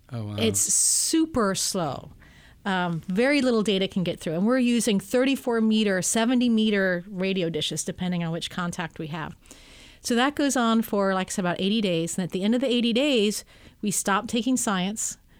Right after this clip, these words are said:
Speaker 2: We reorient the spacecraft so that our high gain antenna is pointed towards the Earth. We schedule a whole bunch of D S N time. The D S N is really fascinating, too.
Speaker 1: Mm-hmm.
Speaker 2: That nasa has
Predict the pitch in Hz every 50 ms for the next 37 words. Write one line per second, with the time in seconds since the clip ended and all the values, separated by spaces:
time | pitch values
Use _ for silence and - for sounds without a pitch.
0 | - - - 202 196 190 185 180 190 208 226 247 - 233 226 240 247 240 226 233
1 | 220 - - 240 233 220 - - - 214 196 180 175 - - 202 185 185 175 170
2 | 170 156 - - 214 226 247 240 220 226 220 220 214 208 202 202 202 - 214 202
3 | 196 190 - 175 180 - - - - 208 208 202 - 214 - - 220 214 208 -
4 | 247 220 - 180 165 165 180 - - - - - - - - - - - - 202
5 | 190 - - - 208 196 170 190 165 160 147 135 - - - 208 226 269 285 247
6 | 269 262 247 - 247 202 196 233 226 214 208 196 - 214 208 208 214 - 185 185
7 | 165 156 151 - - - - 233 233 - 269 277 330 330 - - 294 269 262 214
8 | 180 180 196 226 233 220 214 - - 220 190 190 - - 214 190 180 180 175 160
9 | - - 196 160 - - - - - 131 113 107 123 110 104 110 117 - 220 -
10 | 226 214 214 226 254 269 - - 294 233 190 220 220 208 202 202 190 -